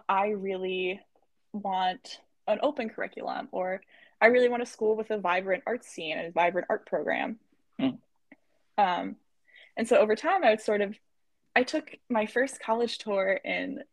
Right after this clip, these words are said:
Speaker 1: uh, the summer before my senior year.
Speaker 2: Mm-hmm.
Speaker 1: And I wanna say Brown was one of the last ones we visited.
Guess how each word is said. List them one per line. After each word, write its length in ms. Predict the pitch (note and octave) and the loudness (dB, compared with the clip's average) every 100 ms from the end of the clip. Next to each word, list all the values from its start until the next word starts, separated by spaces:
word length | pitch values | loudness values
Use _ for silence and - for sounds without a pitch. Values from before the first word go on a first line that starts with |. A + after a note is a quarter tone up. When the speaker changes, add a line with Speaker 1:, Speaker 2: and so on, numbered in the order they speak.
| - - | -12 -2
Speaker 1:
uh, 200 | F#3 F3 - | 0 0 -2
the 100 | F#3+ | -2
summer 540 | F#3+ F#3 F3+ F3+ F3+ | -2 0 0 0 -2
before 300 | G#3 - F3 | -4 -2 0
my 100 | E3+ | 0
senior 260 | - F3 D#3+ | -4 -8 -4
year. 360 | E3 E3+ - _ _ _ _ - | 0 2 0 _ _ _ _ -4
Speaker 2:
Mm-hmm. 240 | D3 D3+ G3+ | 0 4 4
Speaker 1:
And 480 | G3 F#3 F3+ F#3 - _ _ _ _ _ _ - | 6 4 2 -4 -12 _ _ _ _ _ _ -2
I 80 | A3 | 2
wanna 140 | C#4+ | 2
say 160 | D#4+ F#4+ | 2 2
Brown 260 | B3 G3+ | 2 2
was 100 | A#3 A3+ | 0 0
one 80 | |
of 40 | G#3+ | 0
the 40 | |
last 280 | F#3+ F3+ - | 2 0 0
ones 120 | A3 | -4
we 80 | G#3 | -2
visited. 520 | F3+ F#3 F#3+ - - | 0 0 -2 -2 -6